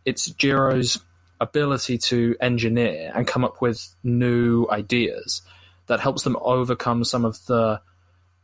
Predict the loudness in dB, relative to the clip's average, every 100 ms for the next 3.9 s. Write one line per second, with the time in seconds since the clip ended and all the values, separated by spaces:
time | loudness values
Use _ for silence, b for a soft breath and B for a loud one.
0 | _ _ _ _ -4 -2 0 0 0 2
1 | 0 2 0 2 2 2 -2 -2 -4 -2
2 | 0 0 2 2 4 2 2 0 0 0
3 | -2 -2 2 4 4 4 2 0 -2